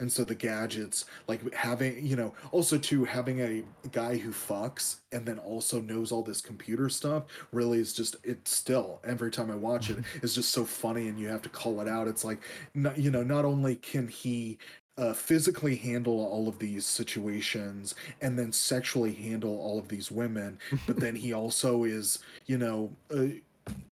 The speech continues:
Speaker 1: knows all of these nerdy facts about
Speaker 2: <laughs>
Speaker 1: whatever. It just always, I think, and comes off as, "I think that's what campy would be," is, you know,
Speaker 2: Mm.
Speaker 1: the, and not liking that. Like, he can't do,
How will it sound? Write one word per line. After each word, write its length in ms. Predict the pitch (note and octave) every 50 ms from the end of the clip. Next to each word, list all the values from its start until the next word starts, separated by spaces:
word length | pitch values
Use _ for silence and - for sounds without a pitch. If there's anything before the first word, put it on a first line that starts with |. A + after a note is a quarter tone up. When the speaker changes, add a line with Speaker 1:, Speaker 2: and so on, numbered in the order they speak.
| _ _ _ _ -
Speaker 1:
knows 540 | E3 D#3 D#3 C#3+ D3 D3+ C#3+ C#3 C3+ C3+
all 240 | - - B2+ B2+ C3
of 80 | C3 A#2
these 200 | B2 A2+ A2 -
nerdy 400 | A#2 A2 A2+ A#2 A#2 A2 A2+ A2
facts 440 | - - A2+ F#3+ - G#3+ G3+ - -
about 380 | B3+ D4 E3 - - - -
Speaker 2:
<laughs> 280 | - B3+ - - - -
Speaker 1:
whatever. 960 | C3+ A#2 A#2 A#2 A2 A2 A#2 A#2 A2+ A2+ A#2+ B2+ - - - G2 G2 G2 F#2+ - - - - C#3 -
It 100 | C#3+ C3
just 240 | - C3 C3+ B2 -
always, 500 | - C3 C3 B2+ A#2 A#2 A2+ A2 A2 -
I 100 | A2 G#2+
think, 300 | - A#2 A2 G#2+ G#2+ G2+
and 420 | A#2 G#2 G#2 A#2 A2 G#2+ G#2+ A2+ A2+ - - - _ _ _ - - - _ _ _ _ _ _ _
comes 280 | - - D3 C3+ C3 -
off 200 | B2 A#2 A#2 -
as, 100 | A2 G#2
"I 100 | A#2 A2+
think 220 | - - B2 G#2+
that's 240 | A#2 G#2+ G#2 - -
what 120 | G#2+ F#2+ -
campy 480 | - - B2+ A2+ G#2+ - G#2 F#2+ G2+
would 160 | G2 F#2 F2+
be," 240 | - F#2 F2+ E2 F2 - - - - -
is, 140 | A2 G#2 - - -
you 180 | - G#2+ G#2
know, 180 | G2 G2 F#2 F#2
Speaker 2:
Mm. 40 | F#2
Speaker 1:
the, 220 | G#2+ G#2 G#2 G2+ - - - - _ _ _ _ _ _ _ _ _ _ _ _ _ _ _ _ _ _ _ _ _ _ _ _ _ _ _
and 140 | - C#3 C#3+ C3+
not 260 | B2 A2+ - A2 A2+
liking 380 | A2 A2 A2+ - A2+ A2 G#2
that. 260 | G#2 G2+ G2 G2 F#2+ G2+
Like, 140 | A#2+ B2
he 120 | - - C#3+
can't 320 | C#3 - D#3+ D#3 C3 A2
do, 200 | - A2 G#2+ G2